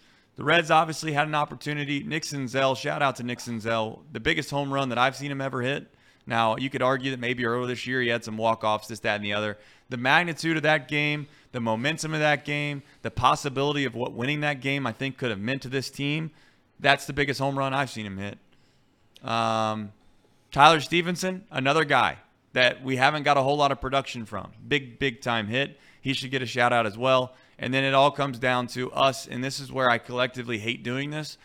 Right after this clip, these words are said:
I don't wanna sit here and discuss a bullpen decision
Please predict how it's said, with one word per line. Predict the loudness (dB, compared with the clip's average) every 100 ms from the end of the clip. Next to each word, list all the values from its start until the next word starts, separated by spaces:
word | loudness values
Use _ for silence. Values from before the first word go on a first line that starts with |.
| -20 -8
I | 0 2
don't | 2
wanna | 0 -4
sit | -4 -4
here | -2 -2
and |
discuss | -4 -8 0 0 0 -4 -14 _ _ _ _ -12
a |
bullpen | -6 0 0 2 0 -2
decision | -6 -6 -8 -6 -10